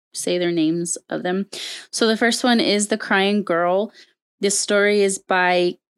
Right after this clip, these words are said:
it's either Keith I C or Keithick.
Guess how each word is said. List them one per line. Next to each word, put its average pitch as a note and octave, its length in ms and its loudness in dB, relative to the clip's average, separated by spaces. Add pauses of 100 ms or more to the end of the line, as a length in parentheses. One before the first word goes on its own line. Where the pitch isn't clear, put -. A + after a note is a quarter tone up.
(180)
it's A3 160 0
either B3 300 4
Keith E4 460 0 (180)
I A3 240 2
C C4 480 2 (100)
or F3+ 300 -2 (160)
Keithick. - 720 -6